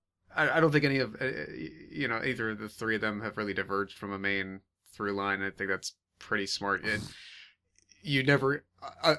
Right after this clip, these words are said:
Speaker 1: other than Infinity War and Avengers, which were just part one and part two of the same story, you never go from your big culmination thing right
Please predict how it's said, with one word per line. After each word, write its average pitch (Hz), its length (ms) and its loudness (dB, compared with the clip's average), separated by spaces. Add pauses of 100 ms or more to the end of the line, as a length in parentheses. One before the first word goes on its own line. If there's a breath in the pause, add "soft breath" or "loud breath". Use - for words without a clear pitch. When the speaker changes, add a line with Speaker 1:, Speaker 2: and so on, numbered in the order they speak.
Speaker 1:
other 143 240 4
than 123 160 0
Infinity 113 420 -4
War 107 300 -2 (100)
and 101 140 -6
Avengers, 104 640 -2
which 98 180 -6
were 98 120 -6
just - 300 -10
part - 240 -4
one 101 140 -4
and 98 100 -6
part 98 220 -6
two 113 140 -6
of 95 80 -4
the 95 40 -6
same 95 280 -4
story, 95 800 -2 (500)
you 107 80 -6
never 110 280 0
go 107 340 0
from 101 460 -2
your 98 140 -4
big 107 240 0
culmination 101 720 -4
thing 98 560 -2
right 95 220 -2